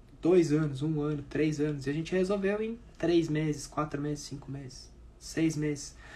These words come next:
Dependendo do caso, tá? Então, alguns números que eu gosto de passar pra vocês. A gente tem diversos números aqui, tá? Mas alguns números que eu gosto de passar.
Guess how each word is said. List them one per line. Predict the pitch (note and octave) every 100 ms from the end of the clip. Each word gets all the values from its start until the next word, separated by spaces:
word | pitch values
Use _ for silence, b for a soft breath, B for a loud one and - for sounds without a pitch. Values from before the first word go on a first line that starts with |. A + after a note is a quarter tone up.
| B
Dependendo | C3 F#3+ G3 G#3 F3+ E3+ E3+
do | D#3
caso, | - D3 B2 - -
tá? | B2+ - - B -
Então, | G#3 G3+ - B B B B B B B B - - -
alguns | A#3+ D4+ E4+
números | A#3 A#3 F3+ D#3+
que | -
eu | F3
gosto | F#3 F#3
de |
passar | F#3+ F3+
pra | - F3+
vocês. | F3+ E3+ D3 D3+
A |
gente | G#3+ B3+
tem | - C#4
diversos | A#3 G#3 F#3 F3+ G3 G3 -
números | D3 C3+ C3 D3
aqui, | D3+ -
tá? | - E3
Mas | F3 F3
alguns | F3 G#3+ F#3+
números | F#3+ G3 -
que |
eu | F#3
gosto | F3+ -
de |
passar. | E3 - - -